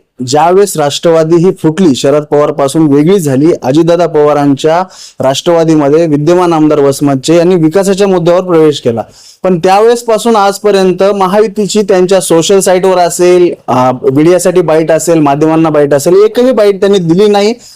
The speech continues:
महायुतीची अशी पोस्ट एकही केली नाही. पण आज आपल्याला पाहायला मिळते की वसमत विधानसभेमध्ये शहरभर माझी लाडकी बहीण योजना जी आहे, मुख्यमंत्री माझी लाडकी बहीण, या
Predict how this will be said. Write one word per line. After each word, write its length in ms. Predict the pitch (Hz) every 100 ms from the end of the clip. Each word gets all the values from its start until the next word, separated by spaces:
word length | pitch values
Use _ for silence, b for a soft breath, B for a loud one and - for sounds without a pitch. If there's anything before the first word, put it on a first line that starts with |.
| -
महायुतीची 600 | 147 196 214 208 202 220
अशी 180 | 196 208
पोस्ट 280 | 185 196 196
एकही 260 | 196 214
केली 220 | 196 190 190
नाही. 140 | 160
पण 160 | 180 165
आज 280 | 180 233
आपल्याला 280 | 240 233 233
पाहायला 320 | 214 202 202
मिळते 280 | 202 190 202
की 80 | 226
वसमत 500 | 185 180 208 240 254
विधानसभेमध्ये 1000 | 220 220 226 202 202 196 196 190 208 240 B B B
शहरभर 640 | - 208 240 240 226 262
माझी 480 | 127 156 180 185 254
लाडकी 300 | 214 196 196
बहीण 260 | 202 214 214
योजना 340 | 190 180 190
जी 120 | 185
आहे, 100 | 185
मुख्यमंत्री 500 | 165 156 175 170 165
माझी 280 | 160 147 147
लाडकी 220 | 143 139
बहीण, 260 | 131 131 139
या 260 | 202 226